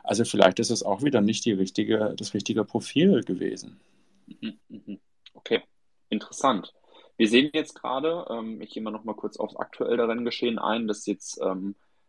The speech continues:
Speaker 2: das müssten Van der Poel und Bertrame sein, die werden jetzt langsam vom Peloton ge-, geschluckt. Bei Peloton noch sechs Minuten Abstand auf Kobi.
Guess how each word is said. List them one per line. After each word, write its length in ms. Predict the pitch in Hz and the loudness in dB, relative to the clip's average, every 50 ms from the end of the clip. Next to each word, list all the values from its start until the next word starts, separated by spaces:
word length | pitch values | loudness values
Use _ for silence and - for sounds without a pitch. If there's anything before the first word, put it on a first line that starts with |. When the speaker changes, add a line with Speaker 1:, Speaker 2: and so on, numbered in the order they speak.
| _ _ - | _ _ -10
Speaker 2:
das 160 | - 98 - | -8 -4 -4
müssten 260 | 123 120 - - 120 | -4 -4 -2 -4 -4
Van 200 | - - 120 123 127 | 2 4 6 8 8
der 120 | 123 117 - | 6 6 4
Poel 260 | - - - 123 101 | -2 -4 -2 0 0
und 100 | 107 107 | 0 2
Bertrame 420 | 101 101 98 - 104 98 101 120 139 - _ - 139 | 4 2 2 4 4 4 4 4 2 -2 _ -6 -4
sein, 300 | 123 131 127 131 131 127 | -4 -2 -4 -2 -4 -4
die 100 | 110 101 | -2 0
werden 180 | 107 107 110 - - 110 | 0 0 -2 -4 -8 -10
jetzt 180 | 107 95 - - | -10 -10 -8 -6
langsam 320 | 110 104 107 110 107 104 | -6 -6 -4 -6 -6 -6
vom 240 | 104 - 107 104 98 | -6 -8 -8 -10 -8
Peloton 520 | - - 117 110 107 104 - - 107 101 95 | -6 -4 -4 -4 -4 -6 -6 -4 -4 -4 -2
ge-, 100 | 98 95 | -2 -4
geschluckt. 640 | 98 92 - - - - 135 147 - - - - - - | -4 -6 -6 -6 -2 -2 -2 -2 -2 -6 -18 -10 -8 -6
Bei 60 | 101 - | -6 -4
Peloton 320 | - 117 107 - - 101 | -4 -6 -6 -6 -6 -6
noch 100 | 101 98 | -6 -6
sechs 220 | - 113 - - - | -6 -6 -8 -8 -8
Minuten 340 | 113 104 110 107 - - - | -8 -6 -6 -8 -8 -6 -4
Abstand 480 | - 113 - - - - 90 92 - - | -4 -4 -4 -4 -6 -6 -6 -6 -6 -2
auf 280 | - - 92 - - _ - | 0 0 0 0 -4 _ -10
Kobi. 580 | - - 107 110 107 104 98 92 107 127 - | 0 4 6 6 6 6 6 4 4 2 0